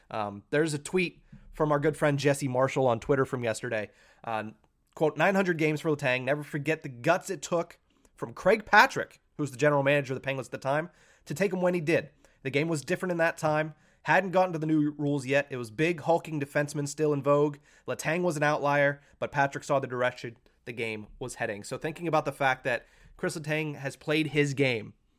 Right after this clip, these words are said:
for nine hundred games, back when, you know, he was one of the first. It, it's like a Marty Saint Louis thing. Saint Louis was one of the first to be a, a superstar at his size. I mean, we also have to remember Thier and Fleury.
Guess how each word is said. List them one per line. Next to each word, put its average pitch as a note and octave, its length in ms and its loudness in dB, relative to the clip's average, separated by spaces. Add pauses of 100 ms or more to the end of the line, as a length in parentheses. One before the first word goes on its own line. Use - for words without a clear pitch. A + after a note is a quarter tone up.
(300)
for C#3+ 240 -2
nine C3 300 0
hundred C#3+ 380 -2
games, B2+ 520 -4 (680)
back D3 320 4
when, E3+ 580 -2
you D3 120 -8
know, B2+ 200 -4 (640)
he G3+ 140 0
was A3 180 0
one F#3+ 160 2
of G#3 80 -2
the G#3 60 -2
first. - 600 -2 (100)
It, D3+ 180 -2
it's D#3 220 -8
like F#3 160 -2
a F#3 40 -2
Marty F#3 280 0
Saint F#3+ 200 -2
Louis F#3 200 0
thing. B2+ 340 -4 (600)
Saint D3+ 240 -2
Louis F#3 200 2
was D#3 160 -2
one D#3 220 0
of E3+ 40 -6
the E3+ 80 -2
first - 440 -2
to D3+ 60 -8
be D3 300 2
a, A#2+ 260 -4
a - 20 -2
superstar D#3+ 840 0
at C#3+ 60 -2
his C#3+ 220 -4
size. D3+ 420 2
I A#2 60 -12
mean, A#2 160 -10
we B2+ 80 -4
also C3 220 -2
have B2+ 100 -4
to C#3 80 -6
remember B2+ 260 -2
Thier C3+ 300 -4
and A2+ 100 -8
Fleury. D3+ 400 -2